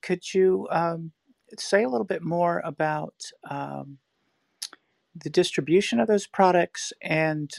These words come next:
um, you know, what likelihood or, uh, options you might have to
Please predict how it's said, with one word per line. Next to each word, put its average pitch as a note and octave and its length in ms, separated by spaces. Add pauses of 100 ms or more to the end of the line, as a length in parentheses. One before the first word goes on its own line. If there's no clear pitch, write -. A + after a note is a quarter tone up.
um, D3 380 (220)
you D3 160
know, D3 420
what D#3 260
likelihood D#3 880
or, D3 500 (200)
uh, C#3+ 360
options D3+ 540
you D3 60
might D3 260
have C#3+ 340
to C#3+ 360